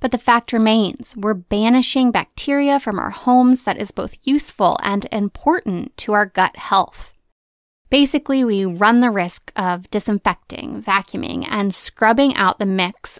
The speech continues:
of microscopic bacteria that our immune system needs to develop properly. This oversanitization was one of my main concerns when the pandemic first hit,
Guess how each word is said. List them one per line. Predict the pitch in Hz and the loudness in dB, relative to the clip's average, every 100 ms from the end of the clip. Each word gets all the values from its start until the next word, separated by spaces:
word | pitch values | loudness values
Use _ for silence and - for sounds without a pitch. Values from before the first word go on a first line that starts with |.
| - | 0
of | 196 190 202 | 2 2 0
microscopic | 202 233 311 - 247 - 240 | -2 0 -4 -4 -4 -4 -4
bacteria | 233 233 - 202 190 185 185 | -4 -4 -6 -6 -2 -2 -2
that | 196 196 | -4 -4
our | 208 196 | -4 -2
immune | 185 196 302 339 | 0 4 4 4
system | - 202 - 214 202 | -2 -4 -4 -2 0
needs | 190 190 190 - | -2 -2 -4 -8
to | - | -8
develop | 196 196 185 175 175 | -6 -4 -2 -2 -4
properly. | - - 180 - 185 - - _ _ _ _ _ _ _ _ - | -6 -2 -2 0 -6 -8 -16 _ _ _ _ _ _ _ _ 0
This | 247 247 233 | 0 2 0
oversanitization | 226 285 277 233 208 208 180 208 240 - 208 190 | 2 2 0 0 0 0 -2 2 0 0 -2 0
was | 185 | -2
one | 196 190 | 0 -2
of | 175 | -2
my | 175 175 208 233 | -2 -2 0 0
main | 202 180 180 | 0 -2 -2
concerns | 180 170 - 175 175 - | -4 -6 -4 -6 -6 -6
when | 185 | -4
the | 180 | -6
pandemic | - 208 190 185 180 - | -6 -6 -2 -4 -4 -6
first | 185 185 - | -8 -8 -6
hit, | - 185 - | -4 -4 -6